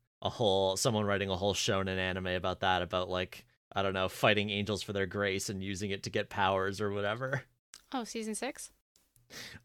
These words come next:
Speaker 1: Yeah, all right. Cool. Supernatural's gonna get more
Speaker 2: <laughs>
Speaker 1: anime.
Speaker 2: I think.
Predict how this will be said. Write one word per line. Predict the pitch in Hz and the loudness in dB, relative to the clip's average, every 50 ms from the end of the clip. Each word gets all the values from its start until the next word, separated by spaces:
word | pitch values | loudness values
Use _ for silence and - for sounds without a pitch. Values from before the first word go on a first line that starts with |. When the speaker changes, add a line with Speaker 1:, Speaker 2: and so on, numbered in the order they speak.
| _ _ - | _ _ 0
Speaker 1:
Yeah, | 131 147 147 143 | 4 6 8 8
all | 135 139 139 | 8 8 8
right. | 147 151 151 143 117 104 - _ _ _ | 8 8 6 6 6 2 0 _ _ _
Cool. | - - 156 147 123 113 104 | 2 6 8 10 10 10 8
Supernatural's | - 139 139 - 135 139 131 147 - 143 131 117 | 6 4 2 4 6 6 6 6 6 4 4 6
gonna | 139 135 123 | 6 4 6
get | 104 131 131 127 | 6 6 6 6
more | 123 123 131 | 6 6 8
Speaker 2:
<laughs> | |
Speaker 1:
anime. | 127 127 127 127 123 110 110 | 8 8 8 8 6 6 6
Speaker 2:
I | 98 104 123 110 - - - - - _ _ - - - - - - - - - 233 220 | 8 8 8 8 6 4 0 -12 -20 _ _ -10 -10 -10 -10 -10 -12 -10 -4 -2 -2 -2
think. | - - - 214 196 - 202 - - - - | 0 2 2 2 2 2 -2 -6 -12 -18 -16